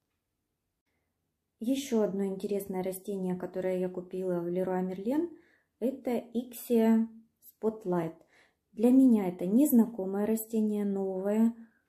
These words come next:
М, ну вот мне понравилась вот эта картинка и захотелось его посадить. Но на обороте написано, что, м, это растение, оно, м, в уходе сильно похоже на гладиолусы.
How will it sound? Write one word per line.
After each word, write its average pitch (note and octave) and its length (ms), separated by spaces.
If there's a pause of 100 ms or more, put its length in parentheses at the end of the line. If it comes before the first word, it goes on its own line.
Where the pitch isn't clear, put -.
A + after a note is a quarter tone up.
(480)
М, F3+ 500
ну G3+ 100
вот C4+ 160
мне D4+ 200
понравилась G#3 720
вот F3+ 120
эта F3+ 160
картинка B3+ 500
и G3+ 80
захотелось A#3 640
его G3+ 160
посадить. F#3 640 (340)
Но A#3 120
на C4 220
обороте B3+ 480
написано, G#3+ 720
что, G3 580 (320)
м, F#3 260
это G3+ 200
растение, G#3+ 540
оно, G3+ 640
м, F3+ 680 (180)
в G3+ 100
уходе A3+ 380
сильно A#3+ 360
похоже G#3 540
на G3 420 (560)
гладиолусы. F#3+ 840